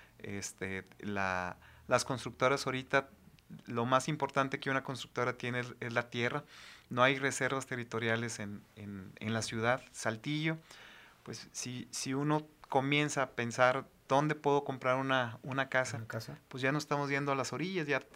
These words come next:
Speaker 1: vamos a, a ver a Arteaga, Ramos Arizpe, eh, este,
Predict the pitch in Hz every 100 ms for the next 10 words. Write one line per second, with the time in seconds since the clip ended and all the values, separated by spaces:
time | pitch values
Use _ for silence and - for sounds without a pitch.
0 | - - 120 131 120 - - - - 107
1 | 107 113 113 107 107 101 104 135 131 131
2 | 127 123 113 107 104 117 127 - 120 104
3 | - - - - - 110 104 101 - -
4 | 98